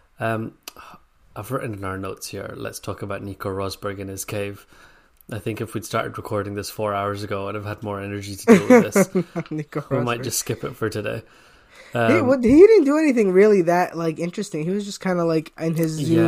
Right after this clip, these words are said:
Speaker 1: Yeah, no, I just,
Speaker 2: window.
Speaker 1: I, I just found out why he's on Zoom, and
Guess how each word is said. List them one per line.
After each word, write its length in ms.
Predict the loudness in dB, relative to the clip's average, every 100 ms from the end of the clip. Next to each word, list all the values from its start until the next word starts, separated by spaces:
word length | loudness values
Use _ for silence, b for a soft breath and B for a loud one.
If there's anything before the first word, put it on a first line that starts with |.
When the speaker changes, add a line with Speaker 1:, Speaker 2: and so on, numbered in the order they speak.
| 2
Speaker 1:
Yeah, 220 | -2 -4 -4
no, 260 | -2 -2 2
I 120 | 4
just, 120 | 6 6
Speaker 2:
window. 440 | 6 6 4 0 _ _ _ -20 -20 _ _
Speaker 1:
I, 40 | -6
I 20 |
just 200 | -4 -2
found 220 | 0 2
out 140 | 2 2
why 200 | 0 0
he's 200 | -2 -2
on 180 | -4 -2
Zoom, 380 | -4 -6 -8 -8
and 320 | -8 -6 -8